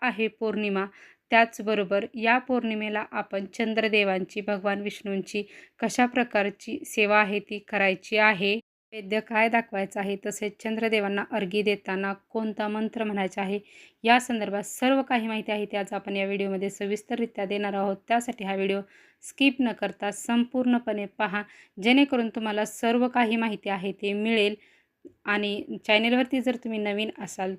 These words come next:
तर लाईक करा, सबस्क्राईब करा, जेणेकरून तुम्हाला असेच सर्व माहितीपूर्ण व्हिडिओ आहेत ते पाहायला मिळतील. तर चला आता आपण व्हिडिओला सुरुवात करूया. हिंदी कॅलेंडरनुसार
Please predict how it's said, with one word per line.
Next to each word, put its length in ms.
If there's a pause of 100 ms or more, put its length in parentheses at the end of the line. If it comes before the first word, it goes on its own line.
तर 140
लाईक 400
करा, 220
सबस्क्राईब 600 (180)
करा, 260 (540)
जेणेकरून 460
तुम्हाला 280
असेच 460
सर्व 360 (100)
माहितीपूर्ण 680
व्हिडिओ 300
आहेत 240 (100)
ते 80
पाहायला 340
मिळतील. 420 (400)
तर 80
चला 280
आता 180
आपण 200
व्हिडिओला 360
सुरुवात 340 (120)
करूया. 240
हिंदी 340
कॅलेंडरनुसार 720